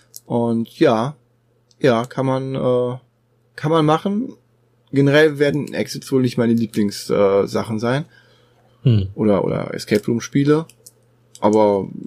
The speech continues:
Speaker 1: ich bin halt, ich weiß nicht, das ist halt so, so Rätsel, ja, kann man machen. Wobei die von allen, äh, bisher gespielten, ähm, Escape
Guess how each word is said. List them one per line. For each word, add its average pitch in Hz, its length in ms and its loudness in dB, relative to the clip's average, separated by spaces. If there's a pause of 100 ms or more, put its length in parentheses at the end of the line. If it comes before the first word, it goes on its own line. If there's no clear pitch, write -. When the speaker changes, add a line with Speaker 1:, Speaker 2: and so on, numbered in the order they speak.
(1000)
Speaker 1:
ich - 120 -20
bin 107 120 0
halt, 101 180 -2 (340)
ich - 80 -8
weiß 127 180 2
nicht, 104 140 -2
das 98 80 -6
ist 104 100 -10
halt 107 160 0
so, 113 140 -2
so 110 160 -2
Rätsel, 135 560 0 (520)
ja, 95 280 -8 (480)
kann 170 140 0
man 156 120 4
machen. 95 220 -2 (1080)
Wobei 139 240 6
die 143 180 4 (360)
von 135 180 2
allen, 135 340 2
äh, 117 440 0
bisher 135 480 2
gespielten, 135 920 -4
ähm, 120 540 -2
Escape 127 320 -2